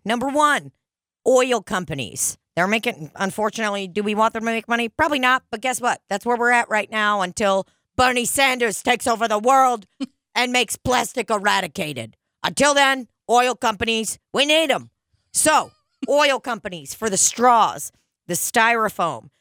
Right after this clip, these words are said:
the to-go boxes. There we go. That's ten things right there. Next, food and drink. The drinks, that's, uh, local distributors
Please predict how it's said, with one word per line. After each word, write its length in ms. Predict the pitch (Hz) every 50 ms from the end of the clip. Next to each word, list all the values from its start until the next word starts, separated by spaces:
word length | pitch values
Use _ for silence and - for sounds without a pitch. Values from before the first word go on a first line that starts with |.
| _ _ _ _
the 160 | 185 220 226
to-go 400 | - - 233 175 214 233 240 240
boxes. 680 | 202 220 190 165 160 - - 170 123 110 123 - - -
There 120 | - 175 190
we 100 | 208 226
go. 180 | 240 226 180
That's 240 | 156 165 165 - -
ten 220 | - 240 233 226 190
things 240 | 240 226 214 185
right 180 | 220 202 196 -
there. 260 | - 170 143 107 - - _ _ _ _ -
Next, 640 | 208 262 294 294 - - - - - - - - - _ _ _ _ _ _
food 280 | - - 262 262 262 240
and 120 | 233 233
drink. 480 | 185 226 277 277 247 196 - _ - - _ _ _ _ _ _ -
The 100 | 185 180
drinks, 680 | 156 208 277 294 285 254 - - - - - - - _ _ _ _ _ _
that's, 420 | - 208 247 254 - - - - - _ _ _ _ _ _ _ _ _ _ _ _ -
uh, 500 | 226 233 220 202 190 185 175 170 160 -
local 320 | - 214 254 254 247 - 226
distributors 960 | 170 165 - - - - 277 285 220 240 202 180 147 - 127 - - -